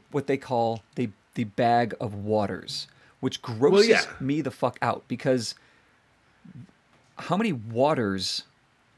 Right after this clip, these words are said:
Speaker 1: are there? Like, it's not bag of water. Like, when do you use waters plural other than, like, "I
Speaker 2: It's
Speaker 1: sailed the
Speaker 2: several
Speaker 1: waters"?
Speaker 2: waters.
Speaker 1: What are the waters?
Speaker 2: There's several waters, I imagine.
Speaker 1: But what are they? Salt waters?
Speaker 2: Some of 'em are,
Speaker 1: Fresh
Speaker 2: some of 'em are
Speaker 1: waters? River
Speaker 2: plasma-,
Speaker 1: waters?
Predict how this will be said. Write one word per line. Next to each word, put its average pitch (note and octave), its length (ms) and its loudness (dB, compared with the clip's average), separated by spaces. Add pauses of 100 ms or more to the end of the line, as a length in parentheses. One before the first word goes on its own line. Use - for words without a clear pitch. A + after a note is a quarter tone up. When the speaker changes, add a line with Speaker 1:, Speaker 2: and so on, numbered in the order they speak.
(340)
Speaker 1:
are B2+ 220 4
there? F#2+ 400 -6
Like, B2+ 160 -4
it's C#3+ 140 -2
not G#3+ 240 -2
bag C#3 240 2
of G#2+ 100 -4
water. G2+ 480 -2 (140)
Like, - 80 -10
when E3 160 -2
do A#3 60 -2
you B3 60 0
use F#3 220 -2
waters A2+ 440 0
plural A#2+ 440 -2
other G#2 120 -2
than, A#2+ 140 -2
like, A#2 200 -2 (200)
"I A#2 120 4
Speaker 2:
It's D3 160 2
Speaker 1:
sailed C#3+ 260 6
the B2 120 2
Speaker 2:
several B2+ 200 10
Speaker 1:
waters"? C#3 260 8
Speaker 2:
waters. F#2+ 600 2 (260)
Speaker 1:
What F3 140 4
are C#4 80 2
the C#4 80 0
waters? A3+ 600 -2 (840)
Speaker 2:
There's G3+ 260 4
several D3+ 360 6
waters, C#2+ 420 -2
I E2 100 0
imagine. D#2+ 460 -6 (160)
Speaker 1:
But - 160 -2 (1160)
what F#3+ 240 2
are C4 160 0
they? A2+ 240 0
Salt - 340 2
waters? C4+ 340 2
Speaker 2:
Some - 460 2
of E3 100 8
'em D#3 80 2
are, D#3+ 180 4
Speaker 1:
Fresh - 180 -8
Speaker 2:
some - 120 8
of D3+ 60 10
'em D#3 60 6
are D#3+ 80 8
Speaker 1:
waters? - 340 4
River - 240 4
Speaker 2:
plasma-, A#3 180 6
Speaker 1:
waters? B3+ 400 4